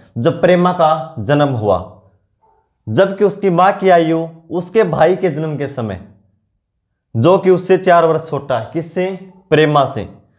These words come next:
चार वर्ष छोटा है, छत्तीस वर्ष थी। उसके माता पिता की आयु का अंतर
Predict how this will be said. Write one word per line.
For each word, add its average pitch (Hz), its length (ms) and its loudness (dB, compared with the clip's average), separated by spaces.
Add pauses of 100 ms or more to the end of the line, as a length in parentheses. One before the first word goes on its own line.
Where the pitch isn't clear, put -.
(760)
चार 160 220 4
वर्ष 160 260 0
छोटा 135 300 0
है, 92 200 -10 (420)
छत्तीस 160 400 -6
वर्ष 135 260 0
थी। - 460 -10 (240)
उसके 165 260 0
माता 170 320 2
पिता 175 300 2
की 170 120 -2
आयु 156 220 2
का 151 100 2
अंतर 135 480 -4